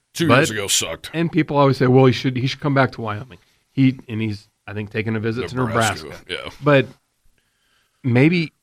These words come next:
Speaker 2: maybe he gets hurt here too. You never know.
Speaker 1: Yeah. I did talk to a guy. Um, I, I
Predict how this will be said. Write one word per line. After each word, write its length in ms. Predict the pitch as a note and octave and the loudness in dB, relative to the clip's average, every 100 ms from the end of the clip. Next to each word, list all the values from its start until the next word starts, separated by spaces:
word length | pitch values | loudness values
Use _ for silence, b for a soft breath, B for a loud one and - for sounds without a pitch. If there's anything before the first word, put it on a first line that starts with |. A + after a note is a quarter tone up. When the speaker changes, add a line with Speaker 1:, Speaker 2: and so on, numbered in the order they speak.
| - | -10
Speaker 2:
maybe 240 | A2+ D#3 | -4 -2
he 120 | F3 | -2
gets 240 | F3 F#3+ - | 2 0 2
hurt 240 | E3+ F#3 | 0 0
here 200 | C3 E3+ | 0 0
too. 220 | E3 F3+ | 0 -2
You 200 | D#3 G#2 | -2 -4
never 500 | G#2+ A2 C#3 C#3 C#3 | -4 0 2 2 2
know. 380 | C3 C#3 A2 F#2 - | 4 2 0 -4 -10
Speaker 1:
Yeah. 240 | F#2 G#2 - _ _ _ B B B B - | -10 -10 -12 _ _ _ B B B B -2
I 80 | |
did 180 | C#3 D#3+ | 2 2
talk 220 | D3+ C3 C#3+ | 2 0 -2
to 100 | B2+ | -6
a 40 | |
guy. 420 | G#2+ G#2 G#2 G2 - - | -4 -2 -2 -4 -8 -10
Um, 580 | A#2 A2 G#2+ G2 G2 - G2 | -6 -4 -6 -8 -12 -16 -12
I, 200 | F#2 F2+ _ _ _ - | -12 -12 _ _ _ -12
I 200 | A2+ | -10